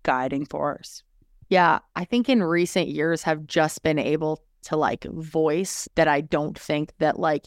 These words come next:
Speaker 2: you need to be a Christian to go to heaven. Like,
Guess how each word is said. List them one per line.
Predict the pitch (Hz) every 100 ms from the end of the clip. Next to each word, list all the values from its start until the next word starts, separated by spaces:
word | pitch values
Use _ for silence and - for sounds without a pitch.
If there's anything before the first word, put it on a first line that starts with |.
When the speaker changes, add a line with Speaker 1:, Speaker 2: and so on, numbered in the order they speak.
| _
Speaker 2:
you | 175 156 160
need | 156 151 147
to | - 147 143 143 _ _ _ - 175
be | 175 160
a | 147
Christian | 131 123 143 143
to | 143
go | 143 135
to | 151
heaven. | 139 127 185 202 -
Like, | 131